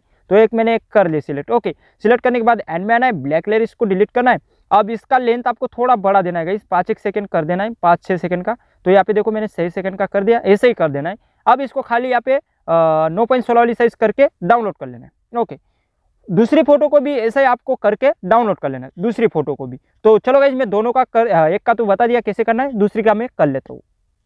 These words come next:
तो गाइस दोनों फोटो का यहाँ पे कर लिया है। अब आ चुका हूँ मैं बैक वीएन ऐप से। अब Instagram ओपन करना है, और Instagram पे जहाँ पे सर्च करते हैं वहाँ पे आ जाना है। तो यहाँ पे जहाँ पे सर्च कर रहे हो वहाँ पे आ चुका हूँ। यहाँ पे मेरा नाम डाल देना है आपको, दीपक जावरे। ओके,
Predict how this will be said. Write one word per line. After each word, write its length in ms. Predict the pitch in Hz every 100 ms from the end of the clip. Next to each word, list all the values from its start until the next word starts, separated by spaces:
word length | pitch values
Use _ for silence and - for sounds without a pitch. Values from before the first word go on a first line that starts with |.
| _ _ _ _ _ _ _ _ _ _ _ _ _ _ _ _ _ _ _ _ _
तो 80 | 202
गाइस 140 | 277 208
दोनों 280 | 208 233
फोटो 220 | 285 277 262
का 100 | 277
यहाँ 80 |
पे 120 | 262 269
कर 200 | 208 220
लिया 200 | 269 277
है। 60 |
अब 200 | 196 214
आ 120 | 240
चुका 320 | 240 _ 247 247
हूँ 80 |
मैं 180 | 220 175
बैक 320 | 135 226 269
वीएन 280 | 190 196 226
ऐप 120 | 240
से। 220 | - 285 302 _ _ -
अब 200 | 233 214
Instagram 480 | 202 - 262 269
ओपन 200 | 254 247
करना 260 | 220 175 185
है, 140 | 247 -
और 160 | 165 175
Instagram 420 | 185 254 254 254
पे 100 | 262
जहाँ 160 | 226 214
पे 100 | 247
सर्च 280 | - 190 -
करते 220 | 226 247
हैं 60 |
वहाँ 140 | 233 185
पे 100 | 214
आ 120 | 185
जाना 260 | 143 135 123
है। 60 |
तो 380 | 123 _ _ 185
यहाँ 140 | 202
पे 140 | 196 240
जहाँ 160 | 214
पे 140 | 208 226
सर्च 280 | - 190 -
कर 120 | 214
रहे 100 | 226
हो 60 |
वहाँ 140 | 208 185
पे 100 | 220
आ 140 | 196
चुका 240 | 214 - 240
हूँ। 140 | 262 _ _
यहाँ 160 | 170 202
पे 120 | 254
मेरा 280 | 233 214 226
नाम 200 | 240 233
डाल 160 | 233 233
देना 160 | 240
है 40 | 233
आपको, 280 | 220 240
दीपक 320 | 208 190 - 214
जावरे। 520 | 151 151 143 151 127
ओके, 340 | 180 - 160